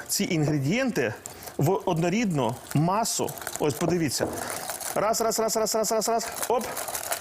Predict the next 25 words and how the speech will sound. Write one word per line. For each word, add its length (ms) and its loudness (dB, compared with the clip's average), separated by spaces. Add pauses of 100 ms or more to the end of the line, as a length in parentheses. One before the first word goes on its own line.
(320)
Все. 440 0
І 80 4
грудочок 520 2
майже 320 2
немає. 500 2 (360)
І 80 4
тоді 340 2
ось 280 0
цю 140 2
суміш, 600 0
та 80 2
її 140 2
вже 180 2
нема, 300 2
дивіться, 480 0 (100)
все, 440 -2 (300)
нема. 400 2 (280)
А 120 4
вже 180 2
потім 440 2
цю 140 0
суміш 440 0
ми 140 2
потроху 640 0
додаємо 680 2